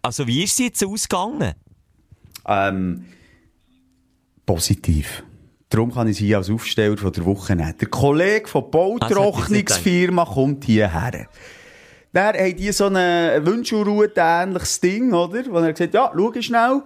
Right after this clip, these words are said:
Speaker 2: Und das Mist, der hat
Speaker 1: Das ist
Speaker 2: das
Speaker 1: wieder eine Steilvorlage für einen Pimmelwitz, aber ich sage ihn nicht
Speaker 2: Ja, er hat die
Speaker 1: jetzt.
Speaker 2: Route hergehabt.
Speaker 1: Ja.
Speaker 2: Und es ist so wie eine Silberkugel
Speaker 1: Ja.
Speaker 2: vor dran, wo er dann quasi an Wasserschaden, also an Tilly, an die Wange hat. Und er zeigt das innerhalb einer Sekunde an,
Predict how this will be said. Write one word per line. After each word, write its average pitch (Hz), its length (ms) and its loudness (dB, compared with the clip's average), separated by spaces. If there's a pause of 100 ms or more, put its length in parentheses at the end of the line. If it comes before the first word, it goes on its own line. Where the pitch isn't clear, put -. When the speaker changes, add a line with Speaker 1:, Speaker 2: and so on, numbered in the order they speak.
(380)
Speaker 2:
Und 160 220 -2
das - 160 4
Mist, 170 580 4
der 190 100 2
hat 190 140 2
Speaker 1:
Das - 80 0
ist - 20 4
Speaker 2:
das - 120 4
Speaker 1:
wieder 165 60 0
eine 156 80 0
Steilvorlage 175 920 0
für 175 120 -4
einen 165 180 -2
Pimmelwitz, 180 640 -2
aber 147 160 -4
ich 147 100 -4
sage 135 220 -4
ihn 123 60 -4
nicht 117 180 -2
Speaker 2:
Ja, 196 80 6
er 220 80 2
hat 190 60 2
die 143 60 0
Speaker 1:
jetzt. 165 80 0
Speaker 2:
Route 214 300 0
hergehabt. 214 480 0
Speaker 1:
Ja. - 140 0 (100)
Speaker 2:
Und 190 300 0
es 180 220 0
ist 175 60 0
so 208 120 2
wie 233 40 -2
eine 240 140 2
Silberkugel 196 840 2
Speaker 1:
Ja. - 60 -12
Speaker 2:
vor 156 220 2
dran, 185 380 0
wo 233 80 2
er 170 140 0
dann 175 500 0
quasi 180 500 0
an 139 140 2
Wasserschaden, 160 640 0
also 127 160 0
an 101 160 0
Tilly, 175 500 2 (380)
an 107 200 -4
die 117 80 -6
Wange 170 460 2
hat. 170 220 -10 (260)
Und 175 160 2
er - 140 2
zeigt 254 320 2
das 175 120 -2
innerhalb 240 520 2
einer 156 100 0
Sekunde 160 600 -2
an, 156 60 0